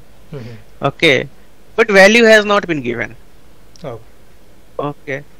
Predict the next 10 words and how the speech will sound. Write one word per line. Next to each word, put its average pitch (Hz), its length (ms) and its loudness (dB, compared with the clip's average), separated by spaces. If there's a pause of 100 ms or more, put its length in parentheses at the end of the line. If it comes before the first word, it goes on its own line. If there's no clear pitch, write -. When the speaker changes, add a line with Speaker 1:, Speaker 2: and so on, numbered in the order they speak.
(280)
Speaker 2:
then 196 400 0 (920)
how 240 140 -6
will 285 140 -6
you 269 160 -6
get 220 240 -4
the 220 120 -4
value 185 440 -2 (3500)
while 151 320 2
getting 151 360 -4
deployment? 135 1080 -8